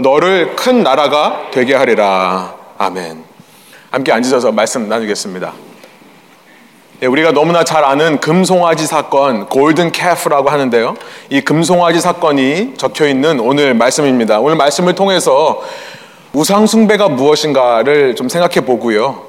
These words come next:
우리가 어떻게 우상 숭배에 빠지지 않고 하나님을 섬길 수 있을까 생각해 보기를 원합니다.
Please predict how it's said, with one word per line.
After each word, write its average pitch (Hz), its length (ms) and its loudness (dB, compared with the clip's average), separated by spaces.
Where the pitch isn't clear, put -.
우리가 156 220 0
어떻게 165 260 0
우상 151 320 0
숭배에 202 420 0
빠지지 196 440 0
않고 139 440 0
하나님을 254 540 2
섬길 208 260 0
수 190 160 -4
있을까 113 720 0
생각해 160 360 -2
보기를 123 360 0
원합니다. 101 600 0